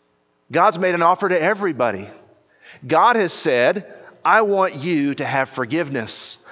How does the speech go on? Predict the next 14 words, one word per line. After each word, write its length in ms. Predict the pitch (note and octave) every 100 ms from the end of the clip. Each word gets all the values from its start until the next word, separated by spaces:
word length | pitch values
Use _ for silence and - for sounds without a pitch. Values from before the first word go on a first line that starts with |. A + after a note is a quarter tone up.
| -
I 180 | - F#3
want 300 | G3+ F#3+ E3+
you 320 | C#3 F3+ F3+
to 120 | D#3+ C#3
have 220 | D3+ C3+
remission 380 | C#3 D#3+ - C#3+
of 100 | -
sins. 320 | E3 D3 D3
I 120 | F#3
want 280 | G#3 G3 D3+
you 280 | F#3 G3+ E3
to 60 |
have 280 | C#3 D3+ C#3+
cleansing. 600 | - G#3 G3+ C3+ C3